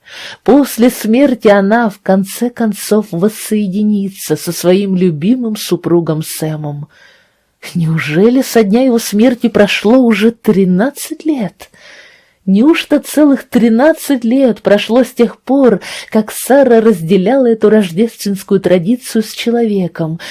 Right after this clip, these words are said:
благодаря которому все вообще стало возможным?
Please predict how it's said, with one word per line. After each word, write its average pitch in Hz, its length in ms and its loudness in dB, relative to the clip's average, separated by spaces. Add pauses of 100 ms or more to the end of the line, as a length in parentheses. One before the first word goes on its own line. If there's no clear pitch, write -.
(180)
благодаря 202 560 4
которому 226 680 0
все 226 460 0
вообще 214 520 2
стало 160 380 -6
возможным? 170 800 -6